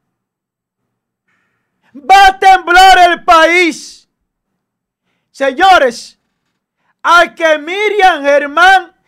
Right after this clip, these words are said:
cita es porque hay una situación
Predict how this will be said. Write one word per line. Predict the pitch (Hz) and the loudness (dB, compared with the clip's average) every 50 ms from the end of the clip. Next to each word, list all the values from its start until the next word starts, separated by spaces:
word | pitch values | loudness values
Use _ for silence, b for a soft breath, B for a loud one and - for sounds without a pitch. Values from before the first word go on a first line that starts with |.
| _ _ _ | _ _ _
cita | _ - - - 392 403 392 359 - - _ 285 254 190 170 _ _ _ _ _ _ _ _ _ _ _ _ _ _ _ _ _ _ _ _ _ _ _ _ _ _ _ _ _ _ _ _ _ _ _ _ _ _ _ _ _ _ _ _ _ _ _ | _ -18 -4 -2 0 2 2 0 -2 -4 _ -6 -6 -6 -10 _ _ _ _ _ _ _ _ _ _ _ _ _ _ _ _ _ _ _ _ _ _ _ _ _ _ _ _ _ _ _ _ _ _ _ _ _ _ _ _ _ _ _ _ _ _ _
es | - 262 311 330 330 | -8 -4 -2 -2 -2
porque | 330 - 330 320 302 302 302 302 | -2 -4 -4 -4 -4 -4 _ -2
hay | 302 311 | -2 -2
una | 320 320 311 302 277 | -2 -2 -6 -8 -8
situación | - 320 311 302 - - 294 269 - - 269 302 311 302 277 b | -8 -8 -12 -12 -10 -8 -10 -10 -8 -8 -2 -2 -2 -2 -2 b